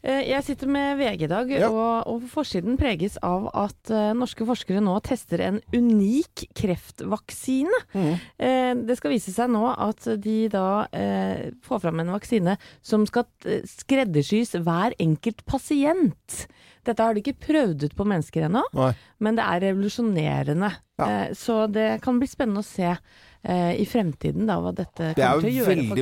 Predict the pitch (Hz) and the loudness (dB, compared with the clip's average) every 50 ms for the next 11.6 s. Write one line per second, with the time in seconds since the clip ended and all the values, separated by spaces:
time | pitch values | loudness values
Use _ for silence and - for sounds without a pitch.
0 | 131 139 123 117 123 127 127 117 113 110 107 98 90 - 175 202 208 - - 262 | 2 2 2 0 0 0 0 0 0 0 0 -2 0 0 0 0 0 0 -2 -2
1 | 247 240 302 320 247 202 165 175 220 233 202 170 165 151 151 151 139 - 214 240 | 0 2 2 2 2 2 0 0 -2 -2 -2 -2 -2 -2 0 0 0 0 0 -2
2 | 233 143 131 190 208 220 165 151 147 143 143 143 - 156 170 214 143 139 139 131 | -2 -2 -2 -2 0 0 2 2 2 2 2 2 2 2 2 2 0 0 0 0
3 | - 131 131 139 135 147 147 123 107 - - - 127 - 127 113 113 113 110 - | 0 0 0 0 0 -2 -2 -4 -8 -8 -8 -8 -4 -2 0 0 0 0 -2 -2
4 | - 110 107 123 120 113 131 120 - 110 113 117 104 110 107 104 107 101 101 107 | -4 -6 -4 -4 -4 -4 -4 -6 -6 -6 -6 -4 -2 -2 -2 -2 -2 -2 -2 -2
5 | 107 104 104 107 101 110 135 120 95 78 78 76 85 85 87 85 87 87 90 87 | 0 0 0 -2 0 0 0 0 0 -2 -2 -2 -2 0 2 2 2 2 0 0
6 | - 90 98 123 143 143 226 214 214 - - 170 147 127 120 123 - 165 147 147 | -2 -2 0 2 2 4 4 2 2 0 0 0 -2 -2 -2 -4 -4 -4 -2 -2
7 | 147 156 - - - - - - - - - 160 151 147 143 139 135 131 127 127 | -2 -2 -4 -10 -20 -20 -20 -18 -14 -6 -2 0 2 4 4 2 2 2 2 0
8 | 127 123 117 127 - - 147 131 113 - 131 127 131 131 117 117 135 160 208 247 | 0 -2 -6 -8 -6 -4 -4 -2 -2 -2 -2 -2 -2 -2 -2 0 0 0 -2 -2
9 | _ - 139 135 131 120 110 127 143 120 120 139 160 - - 208 202 269 - - | _ -6 -2 0 0 0 0 0 0 2 2 2 0 0 -2 -2 -2 0 0 -2
10 | 170 - - - 113 110 120 135 143 139 131 - 139 135 - - 208 151 95 85 | -2 -2 -2 0 2 4 4 2 2 0 -2 -2 -2 -2 0 -2 -2 -2 0 0
11 | 92 95 - - 110 - - 110 - - - - | -2 0 0 -2 -2 0 0 0 0 0 -2 -4